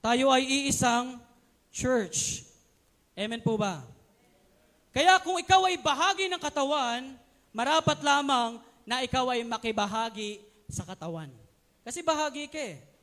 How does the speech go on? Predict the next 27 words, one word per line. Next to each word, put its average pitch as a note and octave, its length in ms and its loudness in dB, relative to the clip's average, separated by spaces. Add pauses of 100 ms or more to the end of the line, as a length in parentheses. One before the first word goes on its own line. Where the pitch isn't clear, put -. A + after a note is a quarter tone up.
(340)
Amen? A#3 400 -6 (760)
Kunyari, E4 320 -2
itong D4+ 80 2
mga C#4+ 240 0
katawan C4+ 240 0
natin, A#3+ 640 -6
kapag C#4 240 -4
meron D4+ 240 -2
ditong D4+ 240 -8
hindi C#4+ 160 -8
nakikibahagi, B3+ 880 -6 (400)
mahirap. A3 480 -4 (1120)
Tama F#3+ 320 -4
ba? A3 240 -4 (400)
At G#3 80 -14
dahil D#4 240 2
ikaw D4+ 160 4
ay C#4+ 80 6
bahagi C#4 400 2
ng C#4+ 80 -4
katawan, B3 640 -2 (400)
ikaw A#3 320 0
ay A3+ 160 2 (160)
nararapat G#3 560 -6
lamang F#3 400 -6
na E3+ 160 -10
makibahagi. C3+ 880 -14